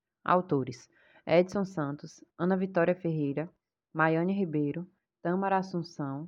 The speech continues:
Denise Azevedo. Atualmente, as condições inadequadas de trabalho estão cada vez mais presentes na vida das pessoas, em especial do público investigado nesta pesquisa,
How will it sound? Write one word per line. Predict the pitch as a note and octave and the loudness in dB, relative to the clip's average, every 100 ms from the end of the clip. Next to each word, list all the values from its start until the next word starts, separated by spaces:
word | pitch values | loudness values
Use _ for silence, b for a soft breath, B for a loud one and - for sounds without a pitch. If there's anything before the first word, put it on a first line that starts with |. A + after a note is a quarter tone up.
| - | -6
Denise | F3 F3+ D#3+ E3 | -2 0 0 -2
Azevedo. | F3 G3 C3+ A2+ C3+ _ _ _ _ _ _ _ _ _ _ _ _ _ _ _ _ _ _ _ _ _ _ _ _ _ _ _ _ _ | -4 -4 -6 -8 -14 _ _ _ _ _ _ _ _ _ _ _ _ _ _ _ _ _ _ _ _ _ _ _ _ _ _ _ _ _
Atualmente, | - A3+ B3 F3 D#3+ D#3 D#3+ - | -2 2 4 4 4 2 -2 -6
as | D#3+ - | -10 -4
condições | G#3 G3+ A3 A3+ | -4 -4 -4 -2
inadequadas | A#3+ G#3+ G#3+ D#3 D#3 | 0 -2 0 0 0
de | D3 | -4
trabalho | D3 C3+ C3+ C#3 C#3+ | -6 -4 0 0 -2
estão | - F3 | -6 -4
cada | F3+ F3+ | 0 0
vez | F3+ G#3 | 0 -2
mais | G#3+ G3 | -2 -4
presentes | - G#3+ E3+ D#3+ D#3+ | -2 -2 -2 -4 -4
na | G3+ G3 | -6 -6
vida | F3 E3+ | -6 -6
das | F#3+ | -6
pessoas, | F#3+ A#3+ - B2+ A#2+ - _ _ - | -6 -10 -8 -10 -12 -14 _ _ -6
em | D3+ | -2
especial | D3 - C#3+ - D3 C3 F#3 | -2 -4 -8 2 4 4 2
do | G3 G3 | -2 -2
público | F#3+ F#3+ F#3+ | 0 -2 -2
investigado | F#3 F#3+ F#3+ E3+ D#3+ E3 | -2 -2 0 4 4 4
nesta | E3+ E3 | 0 0
pesquisa, | F3+ A3 - A#2+ G#2 | -4 -4 -6 -8 -8